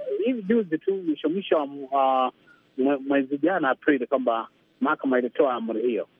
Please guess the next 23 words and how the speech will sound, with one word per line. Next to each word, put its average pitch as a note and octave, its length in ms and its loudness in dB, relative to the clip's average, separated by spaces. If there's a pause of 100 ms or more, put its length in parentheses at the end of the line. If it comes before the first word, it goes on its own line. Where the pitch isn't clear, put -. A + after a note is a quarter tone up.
(140)
lakini D3+ 300 2
ukiwauliza D#3 720 0
wale D#3 480 0
mawakili, C#3 580 0
wanasheria C#3+ 540 2
wanaosema, C#3 380 -2
wanaowakilisha C3+ 720 0
upinzani, C#3 640 0 (480)
wa-, C#3+ 160 4
wanatafsiri D#3+ 840 0
vile E3 480 -2
walielewa C#3+ 600 2
ile C#3+ 160 2
amri C3+ 360 0
ya A#2+ 80 2
mahakama, A#2+ 500 -2 (340)
na C3 420 4 (320)
wengine C#3 440 2
wa-, F3 180 2
walioshiriki E3+ 680 2
maandamano D#3 440 2
yale E3+ 160 2
wamesema D#3+ 560 0